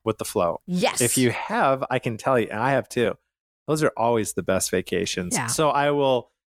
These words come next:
Speaker 1: parallel this to working with a really good financial advisor, is that if the financial advisor is doing all of the heavy lifting and, and,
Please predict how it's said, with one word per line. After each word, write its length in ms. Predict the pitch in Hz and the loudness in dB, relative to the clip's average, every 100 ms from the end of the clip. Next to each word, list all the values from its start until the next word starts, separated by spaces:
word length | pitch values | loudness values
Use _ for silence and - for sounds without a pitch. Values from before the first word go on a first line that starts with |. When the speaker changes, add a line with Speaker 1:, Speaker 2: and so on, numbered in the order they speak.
| _ _ - | _ _ -6
Speaker 1:
parallel 480 | - 208 196 143 120 | -2 0 2 2 2
this 220 | 123 - | 0 0
to 120 | 120 | -2
working 460 | 107 123 123 127 117 | 2 2 2 0 0
with 160 | 113 | 2
a 100 | 117 | 2
really 440 | 107 107 123 123 113 | 0 2 2 2 2
good 200 | 120 107 | 0 0
financial 540 | 113 107 107 98 104 | 0 0 0 0 0
advisor, 640 | 95 101 98 95 95 87 - | 0 2 2 0 -2 -4 -2
is 160 | 123 135 | -2 2
that 240 | 123 123 151 | 2 2 0
if 220 | 143 - | -2 0
the 180 | 135 123 | 0 0
financial 720 | - 123 127 147 165 170 143 | 0 0 2 0 0 0 0
advisor 680 | 113 104 113 127 170 185 - _ _ _ - | 0 0 0 0 0 0 -2 _ _ _ -2
is 200 | 127 117 | 0 2
doing 280 | 135 143 139 | 0 0 0
all 280 | 123 135 135 | 0 2 2
of 80 | 120 | 0
the 80 | |
heavy 380 | 110 135 135 113 | -2 0 0 0
lifting 580 | 120 147 - 113 107 113 | 0 0 0 -2 -2 0
and, 420 | 117 110 110 104 - | 0 2 2 -2 0
and, 340 | 113 107 107 | 0 0 -4